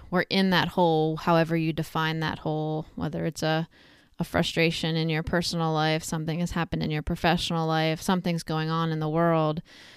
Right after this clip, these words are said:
we often try to find lots of answers from lots of different places to fill that hole, right? To, to, to make us, make our wholeness, W H O L E N E S S.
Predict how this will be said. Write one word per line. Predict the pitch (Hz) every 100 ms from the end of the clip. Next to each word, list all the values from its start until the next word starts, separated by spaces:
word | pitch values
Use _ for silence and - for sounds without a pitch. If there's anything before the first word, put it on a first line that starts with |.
| - - _ _ _
we | - 208 -
often | 202 233 214 196
try | - 180 180 180
to | 180 180
find | - 170 165 165 165 175 - - -
lots | 185 -
of | 202 170
answers | 160 170 156 160
from | 170 160
lots | 160 156 - - -
of | 170
different | 160 - 151
places | - 151 160 151 160
to | - 160
fill | - 170 160 151
that | 156 -
hole, | 165 156 - -
right? | 156 160 - -
To, | 156 - -
to, | - 151 175 _ -
to | -
make | 175 160 160 -
us, | - - - -
make | 170 165 160
our | 151
wholeness, | 156 - 208 220 190 - 180 - - - -
W | 165 151
H | - 156 - -
O | 156 -
L | 175 180 165
E | - 156 151
N | 156 151
E | 151
S | 156 - 156
S. | 156 156